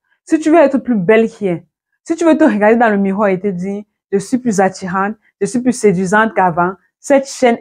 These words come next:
est pour toi. Alors, installe-toi, abonne-toi et active la cloche de notification pour ne pas manquer les prochaines vidéos. Si tu es ancienne,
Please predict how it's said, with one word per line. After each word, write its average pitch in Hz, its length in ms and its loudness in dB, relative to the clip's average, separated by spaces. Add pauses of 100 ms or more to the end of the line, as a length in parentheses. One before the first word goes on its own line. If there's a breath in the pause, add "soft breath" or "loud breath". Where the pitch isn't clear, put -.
est 202 80 0
pour 175 200 -14
toi. 165 220 -12 (720)
Alors, 233 460 2 (160 loud breath)
installe-toi, 240 800 0 (280 soft breath)
abonne-toi 262 720 2 (200)
et - 140 -6
active 233 400 -2
la 202 160 4
cloche 202 200 0
de 196 60 -2
notification 185 540 -6
pour 240 140 -4
ne 220 60 -2
pas 196 160 -2
manquer 170 320 -2
les 175 100 2
prochaines 180 340 -6
vidéos. 151 400 -6 (1120 soft breath)
Si - 400 0
tu - 140 2
es 302 180 4
ancienne, 262 540 0